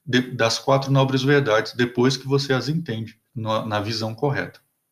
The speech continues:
É quando a gente começa a conscientemente fazer o esforço de abandonar a busca frenética e infrutífera da satisfação dos sentidos,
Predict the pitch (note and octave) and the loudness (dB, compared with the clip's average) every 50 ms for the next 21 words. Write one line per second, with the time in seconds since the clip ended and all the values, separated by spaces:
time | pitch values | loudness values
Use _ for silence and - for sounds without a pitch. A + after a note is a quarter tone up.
0 | _ _ _ _ _ _ _ _ _ _ _ - G#2+ - - A#2+ B2 B2+ B2 B2 | _ _ _ _ _ _ _ _ _ _ _ -14 -10 -4 0 2 2 4 4 4
1 | C3 C3 - - - A#2+ A2+ A2 G2+ F#2+ - - G2+ - _ _ - E3+ G#3 G3 | 2 2 0 0 0 0 2 2 0 -2 -2 -4 -8 -10 _ _ -2 0 0 0
2 | - - D#3 C3+ C3 C#3 C#3 B2+ A#2+ A2+ A2+ A2+ - - - _ _ _ _ _ | 0 2 2 2 2 2 2 0 0 0 -2 -4 -6 -12 -18 _ _ _ _ _
3 | _ _ _ _ _ - A#2+ A2 G#2 A2+ A2+ A2+ A2+ A2 - - - B2 C3+ D3 | _ _ _ _ _ -2 -2 0 2 2 0 0 0 -2 -2 -4 0 2 2 2
4 | C3+ - A#2+ G#2+ G#2 G#2+ G#2 G2+ A#2 C3+ D#3 D3 C#3 A#2+ A2 A2 A2+ A2 A2+ - | 2 2 -2 -2 0 0 0 0 2 2 2 2 2 2 2 2 0 0 -2 -4
5 | - A#2+ G2+ G2 G#2+ A#2+ A#2+ - - - A2 - - - C#3+ D#3+ D#3+ C3 A#2 B2 | -6 -6 -6 -6 -6 -6 -8 -8 -8 -12 -14 -8 -4 -2 0 2 2 2 2 0
6 | A#2+ - - C3 A#2+ A#2 A#2+ C3 E3 G3+ - - F#3+ D#3+ C#3 C#3 - - A#2 G#2 | -2 -2 -2 -2 -2 -2 0 -2 -2 -2 -2 -2 -2 -2 -2 -2 -2 -6 -6 -6
7 | - - B2 G#2+ G#2 G#2 - - _ _ _ _ _ _ - A#2 A2+ G#2+ - A#2+ | -6 -4 -4 -4 -4 -4 -8 -14 _ _ _ _ _ _ -4 -2 -2 -2 -2 -2
8 | A2+ - - - - G#2 - - G#2 G2+ G#2 G#2 - - F3 F3 E3+ - - C#3 | -4 -4 -6 -4 -4 -4 -4 -4 -6 -6 -6 -6 -2 0 2 2 2 2 0 0
9 | C3+ C#3 - - - | 0 0 -4 -8 -12